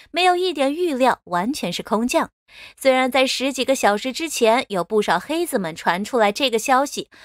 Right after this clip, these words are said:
但大多数粉丝以为又是像之前的各种谣言一样画饼，没想到在正式开始之前，工作室果然官宣。值得一提的是，这次工作室官宣的时间是开始之前的四分钟。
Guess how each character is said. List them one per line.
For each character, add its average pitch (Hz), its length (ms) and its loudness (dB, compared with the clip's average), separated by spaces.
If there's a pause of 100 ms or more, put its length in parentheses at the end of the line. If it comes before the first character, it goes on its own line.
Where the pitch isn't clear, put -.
(160)
但 359 180 2
大 349 220 4
多 339 140 -2
数 339 160 -4
粉 254 240 -2
丝 285 260 -4
以 254 100 0
为 226 360 4
又 269 260 2
是 233 160 -2
像 208 240 0
之 254 220 -2
前 196 200 -2
的 220 80 0
各 277 220 0
种 208 220 -2
谣 180 240 2
言 254 240 -4
一 - 20 -8
样 190 160 0
画 202 240 2
饼， 185 220 -8 (360)
没 330 220 -2
想 277 240 0
到 302 160 4
在 311 140 0
正 349 260 -2
式 330 140 -4
开 381 200 -2
始 233 160 -4
之 349 200 -4
前， 160 340 -4 (240)
工 269 240 2
作 262 180 2
室 240 320 -2
果 170 240 0
然 165 240 -6
官 220 220 2
宣。 277 240 -2 (420)
值 294 160 -2
得 311 100 2
一 302 100 0
提 254 160 -4
的 262 120 2
是， 262 360 0
这 349 240 -2
次 247 140 -2
工 240 240 2
作 247 100 2
室 233 160 -2
官 214 220 2
宣 247 160 -2
的 226 80 -2
时 190 300 -6
间 311 320 2
是 175 240 -8
开 202 280 0
始 180 160 -10
之 233 160 -6
前 185 240 -4
的 202 80 -4
四 269 300 -2
分 160 220 -6
钟。 190 220 -2